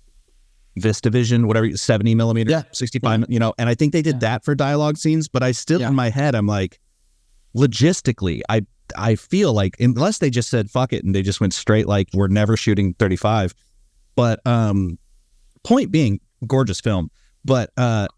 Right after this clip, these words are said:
Speaker 1: I'm wondering if that movie, with all the excitement that all the, that everyone's had about it, will push people away from this idea that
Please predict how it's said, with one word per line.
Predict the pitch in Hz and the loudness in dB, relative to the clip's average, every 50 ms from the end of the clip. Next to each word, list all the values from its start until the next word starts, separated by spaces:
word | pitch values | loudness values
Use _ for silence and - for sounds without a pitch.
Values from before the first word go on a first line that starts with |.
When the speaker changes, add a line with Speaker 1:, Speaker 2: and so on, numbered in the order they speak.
| _ - | _ -2
Speaker 1:
I'm | 123 127 123 | 0 2 2
wondering | 123 131 151 185 190 185 156 | 2 2 0 0 0 0 0
if | 135 117 | -2 -2
that | - 98 117 113 123 - | -2 -2 -2 -2 0 0
movie, | 135 127 117 104 104 98 | 0 0 0 2 0 0
with | 98 101 95 | 0 0 0
all | 101 104 104 | 0 0 0
the | 101 98 | 0 0
excitement | 90 85 - - - 107 95 104 104 90 - | -2 -2 -2 0 0 2 2 2 0 0 0
that | - 90 | 0 0
all | 90 90 90 | 0 2 2
the, | 85 87 85 85 87 - - - - - - _ _ _ _ _ _ _ _ _ _ - | 2 2 2 0 0 -2 -6 -12 -18 -20 -20 _ _ _ _ _ _ _ _ _ _ -2
that | 104 98 82 - | 0 2 2 4
everyone's | 87 98 92 95 90 90 90 80 | 2 2 4 4 4 4 2 2
had | - 104 90 90 | 0 0 0 0
about | 85 95 87 85 85 | 0 0 0 0 -2
it, | 85 - _ _ _ _ _ _ _ | -2 -4 _ _ _ _ _ _ _
will | - 113 113 | 2 2 2
push | 92 - 147 143 - | 2 2 0 0 0
people | - - 143 117 120 113 | 0 -2 -2 0 0 0
away | 104 98 107 110 110 | 0 0 0 0 0
from | 107 - 110 | 0 2 2
this | 104 101 92 - | 2 2 2 0
idea | 98 92 90 95 92 92 90 | 0 0 2 2 2 2 0
that | 85 92 87 85 85 | 0 0 -2 -2 -4